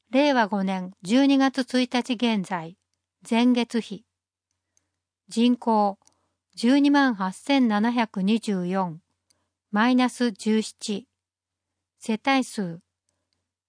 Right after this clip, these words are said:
六万三千九百六十八、マイナス四十二。外国人の皆さんへ。外国の人のためのお知らせを、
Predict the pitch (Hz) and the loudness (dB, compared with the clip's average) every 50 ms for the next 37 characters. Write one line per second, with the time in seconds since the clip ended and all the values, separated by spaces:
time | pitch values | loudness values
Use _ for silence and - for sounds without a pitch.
0 | - - 202 190 - 285 277 302 302 294 247 - 247 226 226 226 220 240 220 196 | -4 -4 -4 -2 0 2 4 4 4 4 2 2 0 0 0 0 0 0 -2 -4
1 | 180 - - 277 277 269 233 233 208 - 208 180 185 175 - - 233 - - 220 | -6 -6 -4 -2 -2 -2 -2 -2 -4 -4 -6 -6 -6 -6 -4 -6 -6 -2 -2 -2
2 | 214 202 - 202 190 - - - 202 180 202 _ _ _ _ _ _ _ _ _ | -2 -2 -4 -6 -8 -8 -8 -12 -10 -12 -12 _ _ _ _ _ _ _ _ _
3 | _ _ _ _ _ _ _ - 196 208 233 240 233 240 226 - - 233 - 262 | _ _ _ _ _ _ _ -2 0 0 2 2 0 0 -2 -4 -6 -8 -6 0
4 | 233 254 269 269 247 208 - 202 180 170 165 165 180 196 196 196 _ _ _ _ | 2 4 4 4 2 0 -2 -4 -6 -4 -4 -4 -2 -4 -4 -4 _ _ _ _
5 | _ _ _ _ _ _ _ _ _ _ _ _ _ _ _ _ _ _ _ _ | _ _ _ _ _ _ _ _ _ _ _ _ _ _ _ _ _ _ _ _
6 | _ _ _ _ _ _ _ _ _ _ _ - 233 247 277 302 - 320 311 - | _ _ _ _ _ _ _ _ _ _ _ -2 2 2 2 2 0 -2 -4 -2
7 | 339 302 - 277 254 240 220 214 208 196 202 196 202 220 220 - - 208 190 190 | -2 -4 0 0 0 2 2 0 0 -2 -2 -2 -2 -4 -4 -4 -6 -6 -4 -4
8 | 180 180 175 170 175 _ _ _ _ _ _ _ _ _ _ _ _ _ _ _ | -6 -6 -8 -10 -12 _ _ _ _ _ _ _ _ _ _ _ _ _ _ _
9 | _ _ _ _ _ _ _ _ _ _ _ _ _ _ - - 226 254 285 - | _ _ _ _ _ _ _ _ _ _ _ _ _ _ -4 0 2 2 2 4
10 | - 302 277 - 302 285 285 294 262 - - 285 277 269 269 269 - - 247 240 | 2 0 2 2 2 4 4 2 2 0 0 2 4 4 4 2 2 2 2 2
11 | 240 247 240 233 233 233 254 220 202 196 - - 247 240 233 220 - - 220 214 | 2 2 2 2 0 0 -2 -4 -6 -6 -4 -4 -2 -2 -2 -2 -4 -4 -2 -2
12 | 208 202 196 | -2 -4 -6